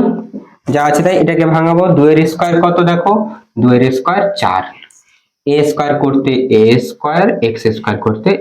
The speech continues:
এক্স স্কয়ার, তাই না? স্কয়ারটা পেলো মাইনাস করতে মাইনাস, তিন দুকোণী ছয়, তাই তো? তিন দুকোণী ছয়, এ এক্স ওয়াই, এ এক্স ওয়াই প্লাস তিন এর স্কয়ার কত,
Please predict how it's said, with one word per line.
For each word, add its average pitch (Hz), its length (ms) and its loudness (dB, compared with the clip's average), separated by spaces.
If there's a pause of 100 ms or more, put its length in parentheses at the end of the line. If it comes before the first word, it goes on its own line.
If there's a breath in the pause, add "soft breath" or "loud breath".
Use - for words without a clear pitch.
(120)
এক্স 107 140 -6 (160)
স্কয়ার, 104 180 -4 (100)
তাই 208 120 0
না? 175 60 2 (120)
স্কয়ারটা 170 360 -2
পেলো 196 180 0 (640 loud breath)
মাইনাস 131 340 2 (100)
করতে 123 260 -4 (180)
মাইনাস, 113 460 0 (640 loud breath)
তিন 147 140 -2 (120)
দুকোণী 139 400 2 (160)
ছয়, 135 420 0 (840)
তাই 226 180 -4
তো? 185 140 2
তিন 139 180 2
দুকোণী 147 280 4 (100)
ছয়, 202 200 0 (300)
এ - 20 2 (680 loud breath)
এক্স 208 260 0
ওয়াই, 110 220 0 (920 loud breath)
এ 139 40 0 (800)
এক্স 156 400 -2 (640)
ওয়াই 104 240 0 (600)
প্লাস 151 200 0 (120)
তিন 135 160 4
এর 147 80 4 (100)
স্কয়ার 165 280 -2
কত, - 160 -2